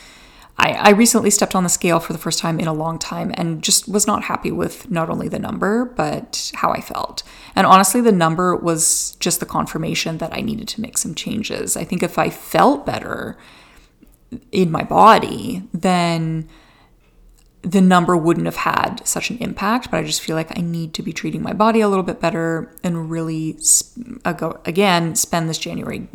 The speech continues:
getting back to basics, like, just a reset point. It is difficult, though. I mean,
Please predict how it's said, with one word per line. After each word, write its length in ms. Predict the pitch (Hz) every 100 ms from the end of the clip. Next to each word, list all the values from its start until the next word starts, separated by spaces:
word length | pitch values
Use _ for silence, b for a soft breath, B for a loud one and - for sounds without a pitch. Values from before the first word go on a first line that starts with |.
| 165
getting 260 | - 104 -
back 200 | - -
to 80 | -
basics, 640 | - - 50 - - -
like, 320 | 165 - - B B B B B B B _ -
just 480 | 185 190 170 - - - -
a 80 |
reset 540 | 170 156 - - - -
point. 320 | - 65 - - _ _ _ -
It 100 | 247
is 140 | 294
difficult, 480 | 269 277 - 170 -
though. 180 | - -
I 120 | 190
mean, 340 | 185 180 170